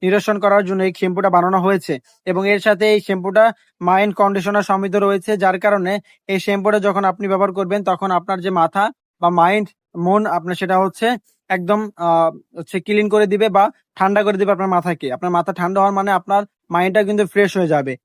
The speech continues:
তো এই শ্যাম্পুটা ব্যবহার যখন করবেন তখন আপনি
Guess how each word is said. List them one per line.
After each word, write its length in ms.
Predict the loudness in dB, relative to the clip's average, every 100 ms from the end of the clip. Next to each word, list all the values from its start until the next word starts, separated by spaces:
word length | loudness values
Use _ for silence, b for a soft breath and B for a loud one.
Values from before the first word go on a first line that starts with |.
| _ _
তো 60 | 2
এই 160 | 2
শ্যাম্পুটা 400 | 2 -2 0 2
ব্যবহার 260 | 4 4 4
যখন 220 | 2 0
করবেন 300 | -2 -2 0
তখন 240 | 0 0 0
আপনি 400 | 0 -2 -4